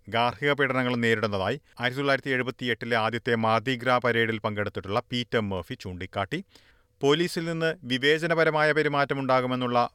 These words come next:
ഭയം മൂലം ഒട്ടേറെ പേർ മുന്നോട്ട് വരാൻ മടിക്കുന്നതായും പീറ്റർ മർഫി ചൂണ്ടിക്കാട്ടി.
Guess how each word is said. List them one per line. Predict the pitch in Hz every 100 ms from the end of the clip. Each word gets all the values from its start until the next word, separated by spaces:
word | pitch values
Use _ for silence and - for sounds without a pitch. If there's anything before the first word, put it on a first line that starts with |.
| - 107
ഭയം | 113 135 151
മൂലം | 139 101 87 -
ഒട്ടേറെ | - 139 135
പേർ | 143 - 131
മുന്നോട്ട് | 123 123 131 131
വരാൻ | 135 127 123 117 _ _
മടിക്കുന്നതായും | 107 107 113 - 135 123 98 110 165 _ _ _
പീറ്റർ | 131 117 107
മർഫി | 101 -
ചൂണ്ടിക്കാട്ടി. | 101 101 90 90 87 80 87